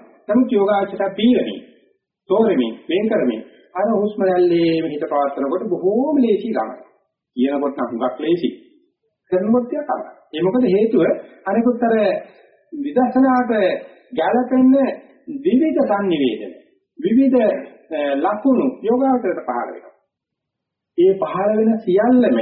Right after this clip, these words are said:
දැක්කට ප්‍රශ්නයක් නෑ. නමුත් ඒක අදාළ නැති බව දැනගන්න. කමඨාන් සුද්ධ කරනකොට ඒවා කිව්වට ප්‍රශ්නයක් නෑ. නමුත් Taman දැනගන්න ඕනේ කමඨාන්ට අදාළ වෙන්නේ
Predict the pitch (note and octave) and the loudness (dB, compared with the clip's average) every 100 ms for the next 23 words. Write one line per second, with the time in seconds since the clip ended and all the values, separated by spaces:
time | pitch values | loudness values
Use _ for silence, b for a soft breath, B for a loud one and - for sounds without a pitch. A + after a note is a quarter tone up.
0 | A2 - - - - G#3+ C4 - D#4+ D#4 | -2 -10 -16 -18 -6 -2 -2 -2 -2 0
1 | C#4 - B3 B2 B3+ - - - - - | 0 -2 -2 -4 -4 -6 -8 -16 -20 -20
2 | _ _ _ _ - E3+ F3 F#3 - - | _ _ _ _ -4 -2 0 -2 -4 -4
3 | - C#4 G#3 F#3 E3 F#3+ E3 - - - | -2 0 0 -2 -4 -2 -4 -6 -12 -20
4 | _ _ _ _ _ _ _ _ _ _ | _ _ _ _ _ _ _ _ _ _
5 | _ _ C#3+ G3 A#3+ C4 B3+ A3+ A3+ A#3 | _ _ -4 0 2 2 2 2 0 0
6 | A3+ A3 A3 A#3+ C#4 C4+ A#3 A3+ G3+ G3+ | 0 0 2 2 4 4 2 0 -2 -2
7 | F3+ - A3 B2+ D3+ F3+ F3+ E3 D#3+ D3+ | -2 -2 -2 -2 -2 -4 -4 -6 -4 -4
8 | D#3+ D#3 D#3+ D#3 D3+ C#3+ C3 B2+ C#3+ D#3 | -4 -4 -4 -6 -6 -8 -8 -10 -6 -6
9 | F3+ A#3 A3 D3 B2 A2+ C3 E3 G#3 | -4 -2 -2 -2 -2 -2 -2 -2 -2